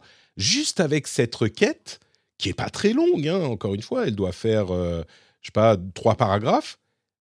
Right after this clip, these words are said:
ça, c-, c'est presque du, du, une, comment dire, un programme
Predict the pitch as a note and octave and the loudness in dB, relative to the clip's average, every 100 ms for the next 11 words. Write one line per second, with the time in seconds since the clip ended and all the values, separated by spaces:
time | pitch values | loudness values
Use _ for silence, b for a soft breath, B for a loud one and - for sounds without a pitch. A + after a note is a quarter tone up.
0 | _ - - C#3+ - - A#2+ - C3+ - | _ -12 -2 0 0 -4 -10 -2 -2 0
1 | C4+ - A#2+ C#3 B2+ A2 B2+ - C3 G#2 | -6 -4 -4 -4 -4 -6 -10 -12 -18 -18
2 | - D3 B2 A2+ A2 G2+ A2+ A2 A2 - | -10 -4 0 -2 -4 -2 0 0 -2 -2
3 | - A#2+ D3+ C3+ C3 A3 A#3+ | 0 2 4 2 4 4 2